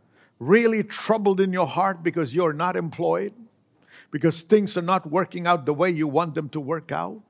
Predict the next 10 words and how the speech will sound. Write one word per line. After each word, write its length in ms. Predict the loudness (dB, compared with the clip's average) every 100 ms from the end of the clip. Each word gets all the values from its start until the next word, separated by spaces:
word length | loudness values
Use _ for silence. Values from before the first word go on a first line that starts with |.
| _ _ _ _ -20 -4
You 80 | -2
have 120 | -2
some, 220 | -4 -6 -4
you've 220 | -4 -2
had 220 | -2 -2
some 160 | -4 -6
tragedies 720 | -4 0 0 2 0 0 -2
in 100 | -6
your 160 | -4 -2
life. 560 | -2 -4 -10 -16 -20